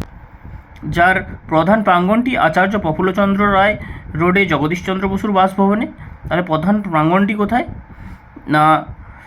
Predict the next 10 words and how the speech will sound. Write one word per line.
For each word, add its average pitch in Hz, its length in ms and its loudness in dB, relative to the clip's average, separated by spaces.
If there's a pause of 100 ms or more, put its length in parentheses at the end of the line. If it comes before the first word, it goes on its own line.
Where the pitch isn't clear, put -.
(120)
আচার্য 208 380 0
প্রফুল্লচন্দ্র 202 840 2 (1300)
রায় 143 400 4 (220)
রোডে 170 360 2
জগদীশচন্দ্র 185 640 0
বসুর 165 400 -2 (140)
বাসভবনে 180 680 0 (640)
এবং 165 300 2
দ্বিতীয় 202 340 0
প্রাঙ্গণটি 226 680 2